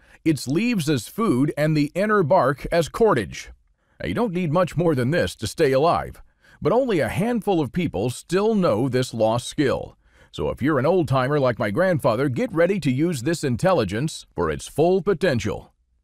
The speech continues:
Do you recognize this tree? You might have even scraped yourself on one of its thorns as a child.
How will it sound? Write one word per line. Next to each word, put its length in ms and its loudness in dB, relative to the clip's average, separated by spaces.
Do 80 -10
you 140 0
recognize 600 -2
this 200 -2
tree? 420 0
You 140 -2
might 220 2
have 100 0
even 200 0
scraped 420 0
yourself 440 0
on 140 2
one 160 2
of 80 0
its 200 -4
thorns 440 0
as 140 0
a 40 -4
child. 520 0